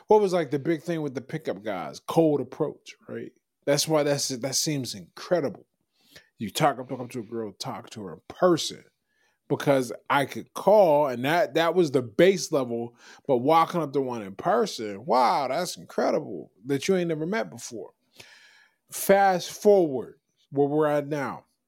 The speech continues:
with all the dating apps and social media, everybody sliding in D Ms. If you're a, you know, if, if you have a, a, a teenage daughter at home and you get a call on the phone and you speak to her father first,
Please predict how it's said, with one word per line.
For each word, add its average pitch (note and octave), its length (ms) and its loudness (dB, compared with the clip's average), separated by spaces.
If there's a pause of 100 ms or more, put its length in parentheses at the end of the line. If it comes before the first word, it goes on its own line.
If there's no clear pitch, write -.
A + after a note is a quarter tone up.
(500)
with C3+ 160 0
all D3 180 6
the C#3 80 0
dating C#3 400 2
apps A#2 480 -6
and A#2 180 -8
social C3+ 420 -4
media, C3 480 -6 (340)
everybody C3+ 400 2
sliding C#3 520 -2
in A#2+ 180 -6
D B2+ 360 -4
Ms. - 340 -16 (720)
If C#3+ 240 4
you're G3 420 6
a, C#3+ 500 2
you D#3+ 380 2
know, D3+ 140 2
if, C3 340 2
if B2+ 80 -6
you F#3+ 120 2
have G#3 320 4
a, C3 100 2 (160)
a, A#2+ 380 -4
a A#2+ 140 -8
teenage D#3+ 800 0
daughter B2+ 440 0
at G2 180 -8
home G#2+ 300 -8
and G2 100 -10
you C3+ 140 2
get C#3+ 180 6
a A#2+ 100 0
call D3+ 680 4
on A#2+ 120 -4
the G#2 120 -6
phone B2+ 840 -2 (720)
and B2 160 -2
you C3+ 180 2
speak D3+ 420 2
to D3+ 120 0
her B2+ 240 -2
father C#3+ 500 0
first, C3 680 -2